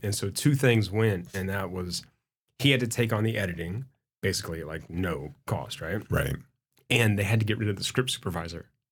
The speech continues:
Speaker 1: And so they had to do all this, like, collaboratively. <laughs>
Speaker 2: Oh,
Speaker 1: Like,
Speaker 2: really?
Speaker 1: yeah.
Speaker 2: Interesting.
Speaker 1: Yeah. So
Speaker 2: Which this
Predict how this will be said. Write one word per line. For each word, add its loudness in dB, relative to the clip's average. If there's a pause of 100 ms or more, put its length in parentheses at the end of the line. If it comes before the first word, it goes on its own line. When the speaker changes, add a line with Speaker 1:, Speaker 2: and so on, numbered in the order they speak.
(140)
Speaker 1:
And 2
so 2
they 4
had 4
to 2
do 4
all 2
this, -6
like, -12
collaboratively. -4 (140)
<laughs> 6
Speaker 2:
Oh, 8
Speaker 1:
Like, 10
Speaker 2:
really? 6
Speaker 1:
yeah. 6 (240)
Speaker 2:
Interesting. 6
Speaker 1:
Yeah. -4
So 8 (300)
Speaker 2:
Which 6
this 4